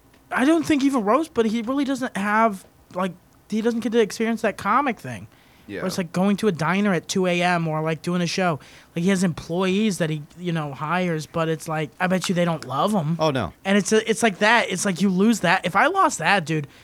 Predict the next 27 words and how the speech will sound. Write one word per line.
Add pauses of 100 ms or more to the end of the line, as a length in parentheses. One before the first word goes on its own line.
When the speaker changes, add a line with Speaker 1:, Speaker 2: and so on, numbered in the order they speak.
(140)
Speaker 1:
I
think
I
would
quit
comedy.
Speaker 3:
Oh,
same
here. (180)
Same
here.
Speaker 1:
If
you
Speaker 2:
Yeah.
Speaker 1:
lose
the
hang, (180)
like,
that's
th-, (400)
the
best
part. (400)
Speaker 3:
I
had,
like,
a